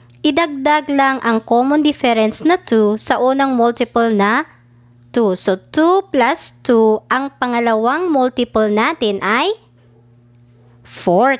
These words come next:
Tama. Para matukoy naman ang pangatlong multiple, idagdag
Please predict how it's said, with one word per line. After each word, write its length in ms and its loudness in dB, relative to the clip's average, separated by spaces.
Tama. 640 -2
Para 400 0
matukoy 480 -2
naman 560 0
ang 160 -4
pangatlong 560 -4
multiple, 800 -2
idagdag 480 -2